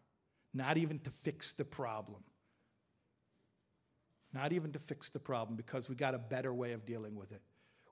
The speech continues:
We think about God. We think about the solution.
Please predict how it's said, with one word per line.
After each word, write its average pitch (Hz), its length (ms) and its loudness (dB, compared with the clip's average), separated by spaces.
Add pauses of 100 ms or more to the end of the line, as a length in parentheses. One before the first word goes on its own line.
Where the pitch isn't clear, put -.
We 131 100 -2
think 139 240 -2
about 117 320 -2
God. 107 320 -2
We 101 80 -10
think 123 220 -8
about 117 280 -4
the 127 60 -8
solution. 120 680 0